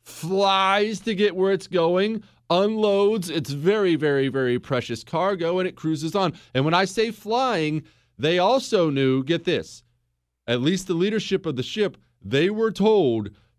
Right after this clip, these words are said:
"This is a ship with cargo that can help end the war, and our men are dying. Do not delay. Every day you delay, more men die. We're trying to end the war."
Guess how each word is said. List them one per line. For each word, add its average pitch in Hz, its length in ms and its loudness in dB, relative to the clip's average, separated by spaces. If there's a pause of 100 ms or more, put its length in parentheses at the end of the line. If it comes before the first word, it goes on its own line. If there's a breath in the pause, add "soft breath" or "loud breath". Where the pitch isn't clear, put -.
"This 147 420 -2
is 233 140 -4
a 233 80 -2
ship 196 380 -2
with 165 180 -6
cargo 160 680 0 (200 soft breath)
that 147 160 0
can 139 140 -2
help 139 420 -2
end 170 260 0
the 185 80 0
war, 151 460 2
and 117 280 -2
our 156 280 2
men 147 240 -4
are 117 140 0
dying. 104 800 0 (320)
Do 160 240 0
not 190 280 0
delay. 151 680 0
Every 180 400 -2
day 185 380 0
you 175 260 -4
delay, 151 480 0
more 160 320 0
men 151 360 -2
die. 98 500 0 (220)
We're 165 200 -2
trying 170 340 -2
to 139 200 -4
end 180 180 0
the 180 60 2
war." 139 340 0